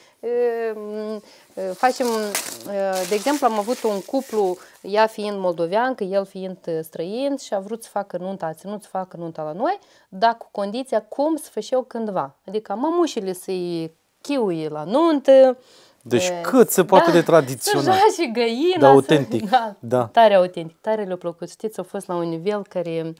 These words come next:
Speaker 1: ei au spus că niciodată în viață nu or să uite asta.
Speaker 2: Cred
Speaker 1: Și
Speaker 2: că
Speaker 1: iată,
Speaker 2: da.
Speaker 1: asta este și tendința noastră, să păstrăm tot, toate rădăcinile și valorile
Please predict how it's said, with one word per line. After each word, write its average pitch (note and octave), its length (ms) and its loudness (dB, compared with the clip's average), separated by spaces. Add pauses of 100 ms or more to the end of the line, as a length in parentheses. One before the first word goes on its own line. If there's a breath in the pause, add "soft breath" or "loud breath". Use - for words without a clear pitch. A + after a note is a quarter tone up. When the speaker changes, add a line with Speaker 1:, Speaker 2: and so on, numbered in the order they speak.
(460 loud breath)
Speaker 1:
ei G#3 200 -2
au F#3+ 100 -2
spus G3 280 -12
că - 160 -12
niciodată F3 460 -6
în E3 60 -8
viață F3 260 -8
nu D#3+ 100 -6
or D3+ 80 -12
să - 140 -20
uite D3+ 300 -12
asta. C3+ 380 -16 (520 soft breath)
Speaker 2:
Cred - 180 -14
Speaker 1:
Și - 40 -12
Speaker 2:
că G4+ 60 -8
Speaker 1:
iată, - 220 -6
Speaker 2:
da. F#3 80 0
Speaker 1:
asta G#3+ 180 0
este A3+ 360 0
și G#3+ 80 -6
tendința G#3 500 -2
noastră, C4 500 -6
să - 180 -12
păstrăm E3+ 640 -8 (180)
tot, C4 280 -4 (640)
toate B3 300 -6
rădăcinile F3+ 560 -6
și E3 60 -12
valorile D#3+ 760 -6